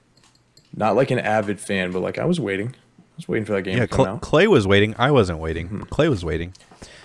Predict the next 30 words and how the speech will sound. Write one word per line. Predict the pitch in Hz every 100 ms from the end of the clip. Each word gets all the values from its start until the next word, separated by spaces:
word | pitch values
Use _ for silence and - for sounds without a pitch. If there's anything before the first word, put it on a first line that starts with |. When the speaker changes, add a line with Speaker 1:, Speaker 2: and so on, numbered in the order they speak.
| - - -
Speaker 2:
Um, | 110
I | 131
Speaker 1:
It | 170
might |
Speaker 2:
watched | 180 165
Speaker 1:
have |
been | 151
Speaker 2:
other | 135
Speaker 1:
Tan-, | 117
Speaker 2:
people | 113 101
Speaker 1:
it |
might | 110
Speaker 2:
play | 117
Speaker 1:
have | 113
Speaker 2:
the |
Speaker 1:
been | 101
Speaker 2:
Kingdom | 98 95
Hearts. | 87 92
Speaker 1:
Tangled. | - _ - _ _ _ _ 110
Speaker 2:
Maybe, | 113 92 82
yeah. | 87 98 82 82
Whatever | 120 135 170 160
it | 123
was, | 120 120 110
that's | - 113 113 -
kinda | - 117 98
where | 92 85
I | 82
fell | - 78 80
off. | 87 -